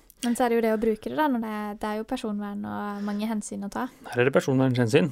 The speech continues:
Speaker 1: Mhm.
Speaker 2: Eh, og personvernhensynet er jo s-, viktig på flere områder, og så må det selvfølgelig veies opp med nytten du får
Speaker 1: Ja.
Speaker 2: ut av. Så hva er viktigst? At man oppdager kriminalitet, eller at man lagrer for mye data?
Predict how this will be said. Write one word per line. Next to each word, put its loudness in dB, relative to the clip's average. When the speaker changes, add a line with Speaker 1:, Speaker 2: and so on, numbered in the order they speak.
Speaker 1:
Mhm. -2
Speaker 2:
Eh, 4
og 2
personvernhensynet 2
er 6
jo 2
s-, -16
viktig -6
på 2
flere 2
områder, 4
og -4
så -4
må -2
det -2
selvfølgelig -4
veies -6
opp -14
med -12
nytten -14
du -12
får -12
Speaker 1:
Ja. -10
Speaker 2:
ut -8
av. -14
Så -4
hva 0
er -4
viktigst? -4
At -6
man -4
oppdager -4
kriminalitet, 0
eller -2
at -8
man -10
lagrer -2
for 0
mye 0
data? -4